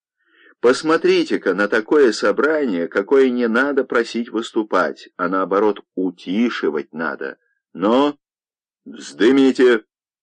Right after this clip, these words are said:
братовья Паньковы, глаза на народ". Но братья Паньковы не подняли глаза на людей, стояли каждый по отдельности,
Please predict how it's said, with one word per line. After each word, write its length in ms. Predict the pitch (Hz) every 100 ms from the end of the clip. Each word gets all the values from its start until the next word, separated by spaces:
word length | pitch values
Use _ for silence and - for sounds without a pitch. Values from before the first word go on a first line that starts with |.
| -
братовья 580 | 110 101 107 98 101
Паньковы, 560 | 98 90 95 95 90 87
глаза 420 | 78 80 92 92
на 100 | 87
народ". 380 | 87 87 87 85 _ _ _ _ _ _ _ _ _ _ _ _
Но 180 | 82 98
братья 360 | 113 160 170
Паньковы 440 | 165 151 123 127 135
не 140 | 127
подняли 580 | 131 92 87 85 85 80
глаза 360 | 78 80 80 73
на 100 | 73
людей, 440 | 78 78 67 62 _ _ _
стояли 420 | _ - 90 95 90
каждый 360 | 98 82 90
по 180 | - 80
отдельности, 840 | 69 - 90 101 78 67 - 67